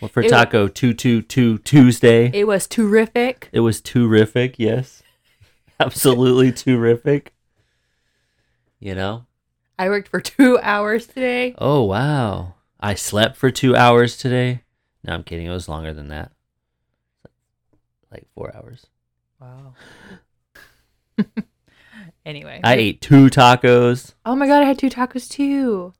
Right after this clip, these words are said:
Speaker 1: <gasps> Amazing.
Speaker 2: Anyway.
Speaker 1: Anyway, what's up? What are we
Speaker 2: Um,
Speaker 1: doing here?
Speaker 2: Uh, we're talking about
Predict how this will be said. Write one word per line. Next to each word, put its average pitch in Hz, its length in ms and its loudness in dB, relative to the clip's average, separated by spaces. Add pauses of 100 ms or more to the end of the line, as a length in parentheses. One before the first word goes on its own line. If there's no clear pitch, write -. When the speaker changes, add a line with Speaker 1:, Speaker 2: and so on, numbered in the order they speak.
Speaker 1:
<gasps> 196 1300 -8 (1700)
Amazing. 92 580 -6 (720)
Speaker 2:
Anyway. 185 680 -8
Speaker 1:
Anyway, 92 400 0 (880)
what's - 240 -6
up? 87 200 -4 (600)
What 113 120 -2
are 113 40 0
we 113 60 2
Speaker 2:
Um, 104 60 -2
Speaker 1:
doing 92 200 0
here? 92 320 -6 (180)
Speaker 2:
Uh, 247 380 -4
we're 302 120 -4
talking 294 440 -12
about 185 1300 -4